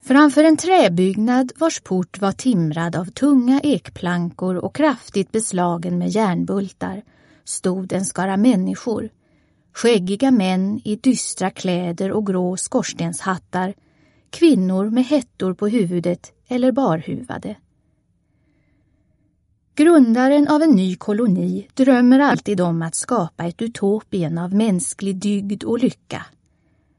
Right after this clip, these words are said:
Trots detta ser han sig snart nödsakad att avskilja ett stycke av den jungfruliga marken till kyrkogård och ett annat stycke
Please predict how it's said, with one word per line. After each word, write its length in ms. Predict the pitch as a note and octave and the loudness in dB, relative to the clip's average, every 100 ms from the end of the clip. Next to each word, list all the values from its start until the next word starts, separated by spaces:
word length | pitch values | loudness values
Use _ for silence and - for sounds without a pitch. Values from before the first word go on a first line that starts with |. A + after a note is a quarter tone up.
| _ | _
Trots 400 | - G3+ G#3 - | -4 -2 -2 -6
detta 460 | - G3 - F#3 F#3+ - _ - | -4 -4 -4 -4 -4 -10 _ -4
ser 260 | - B3 | 4 4
han 160 | B3 C4+ | 6 4
sig 160 | E4 | 2
snart 440 | D4 F#3 F3+ F3+ - | 0 -2 -2 -2 0
nödsakad 880 | B3 G#3+ - - E3 D#3+ _ F3 F3+ | 0 0 -2 -8 -8 -10 _ -8 -6
att 140 | F#3 | -6
avskilja 720 | B3+ B3+ F3 - A3+ B3+ C4+ | -2 -2 -2 -6 -4 0 0
ett 80 | C4+ | -2
stycke 600 | - - C4+ - - F#3 | -4 -2 -4 -4 -10 -6
av 140 | F#3 F#3+ | -4 -2
den 200 | A3 A3+ | 0 4
jungfruliga 800 | C4+ C4 G3 F3 F3 F#3 F#3+ | 4 4 0 -4 -2 -4 0
marken 600 | G3+ E3 E3 E3+ - F3 | 0 0 -4 -8 -8 -8
till 160 | E3+ F#3 | -8 -10
kyrkogård 920 | - C4 G3 - F#3+ A3+ C4 F3 E3+ _ _ _ _ _ _ | -2 0 0 -2 -4 -2 -2 -2 -8 _ _ _ _ _ _
och 160 | D4+ D#4 | 2 2
ett 160 | D4+ | 2
annat 400 | C#4+ E3+ F3 A#3+ | 0 0 -2 -4
stycke 540 | - C4+ A3 _ D#3 | -6 -4 -4 _ -10